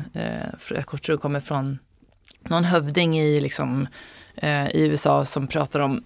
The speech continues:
<clears throat> med sitt barnbarn och, och, om två vargar.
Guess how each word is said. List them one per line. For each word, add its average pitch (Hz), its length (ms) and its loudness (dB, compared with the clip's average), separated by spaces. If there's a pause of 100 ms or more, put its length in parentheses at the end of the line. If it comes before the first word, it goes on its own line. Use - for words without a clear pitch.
(140)
<clears throat> 151 520 -2
med 160 220 -2
sitt 147 160 -2
barnbarn 147 520 2
och, 147 140 -2 (100)
och, 151 340 0 (160)
om 160 160 0
två 156 220 4
vargar. 151 500 4